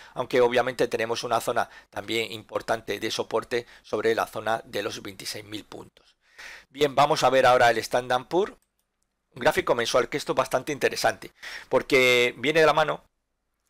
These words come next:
de que muchos están pensando, a ver si ahora, a ver si ahora va a ocurrir lo que ocurrió en el dos mil nueve. ¿Y qué ocurrió en el dos mil nueve?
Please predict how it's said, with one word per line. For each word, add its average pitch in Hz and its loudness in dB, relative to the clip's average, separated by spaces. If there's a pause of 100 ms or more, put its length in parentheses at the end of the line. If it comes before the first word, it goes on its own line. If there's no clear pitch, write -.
(120)
de 131 0
que 143 2
muchos 139 -4
están 131 -2
pensando, 123 2 (340)
a 120 8
ver 151 6
si - 0
ahora, 175 6 (220)
a 113 2
ver 135 4
si - 2
ahora 151 6
va 143 2
a - 4
ocurrir 147 -2
lo 120 2
que 123 -4
ocurrió 120 0
en 135 4
el 127 4
dos 113 2
mil 127 -8
nueve. 196 2 (460)
¿Y 123 -10
qué 170 2
ocurrió 165 2
en 156 6
el 156 6
dos 151 0
mil 147 -10
nueve? 143 0